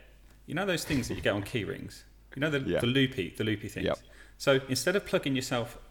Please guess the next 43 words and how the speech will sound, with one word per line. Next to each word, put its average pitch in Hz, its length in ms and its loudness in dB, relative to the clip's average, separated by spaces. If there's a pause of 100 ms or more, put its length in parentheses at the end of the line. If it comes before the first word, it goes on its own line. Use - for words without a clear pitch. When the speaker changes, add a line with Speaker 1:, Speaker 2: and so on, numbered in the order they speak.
Speaker 1:
on 120 80 2
your 113 80 0
jacket - 300 -4
directly 117 380 2
onto 110 280 -4
your 104 80 -6
D-clip, 113 400 -2
which 98 160 -4
is - 40 -12
plastic, - 580 -10 (720)
invest 131 440 2
in 139 140 2
a, 131 160 -2 (120)
maybe 135 200 4
a 117 40 4
carabiner, 104 600 -2 (560)
and 123 100 4
then 120 140 6
put 151 180 -4
a 160 80 2
little 147 340 0 (380)
one 135 160 2
of 120 60 2
those 117 480 0 (160)
keyring 107 460 -2 (400)
rounds 110 500 -2 (440)
on 120 120 2
the 101 100 2
end 107 260 -2 (160)
and 120 180 2 (300)
clip 139 220 0
it - 60 -8
onto 117 220 -4
there. 101 220 4
That 139 180 0
way, 107 260 0 (400)
if - 160 -4
the 120 60 -8
spool 143 500 0 (480)
catches - 520 -2
and 120 80 -2
doesn't 120 220 -4
expand, 113 480 -6